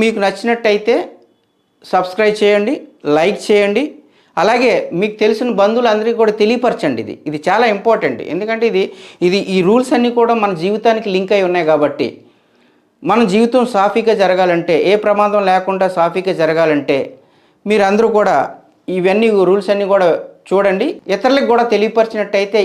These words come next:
ఇది మరింత మంచి సమాచారం కాబట్టి, ఇతరులకు చెప్పినట్టయితే మీరు సమాజానికి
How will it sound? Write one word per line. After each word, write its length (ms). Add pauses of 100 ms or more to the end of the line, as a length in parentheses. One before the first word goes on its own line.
(120)
ఇది 160 (280)
మరింత 320 (280)
మంచి 240 (100)
సమాచారం 500
కాబట్టి, 340 (440)
ఇతరులకు 400
చెప్పినట్టయితే 540 (180)
మీరు 240
సమాజానికి 580